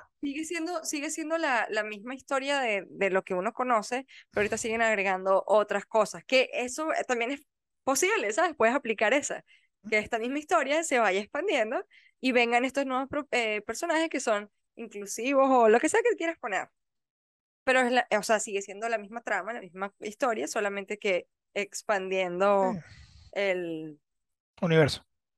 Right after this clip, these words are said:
Speaker 1: el universo, exacto.
Speaker 2: Sí, o sea, no, no sé, no sé realmente,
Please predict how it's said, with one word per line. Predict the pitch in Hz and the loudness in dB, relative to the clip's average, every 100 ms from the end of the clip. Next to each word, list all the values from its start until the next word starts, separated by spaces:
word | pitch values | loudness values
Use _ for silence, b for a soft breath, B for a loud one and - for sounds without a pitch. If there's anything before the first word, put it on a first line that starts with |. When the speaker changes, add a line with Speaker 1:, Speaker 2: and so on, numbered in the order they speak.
| _ - | _ -6
Speaker 1:
el | 226 | -4
universo, | 220 190 139 - | -4 -4 -6 -10
exacto. | - - B B B B _ _ - | -14 -10 B B B B _ _ 2
Speaker 2:
Sí, | 285 294 | 6 8
o | - | 10
sea, | 254 220 | 12 10
no, | 208 214 214 | 8 2 4
no | 214 | 4
sé, | - 233 196 | 6 4 4
no | 202 | 4
sé | 240 240 240 233 208 - - | 6 6 6 4 2 -4 -6
realmente, | 190 208 220 208 233 | 0 2 2 0 -2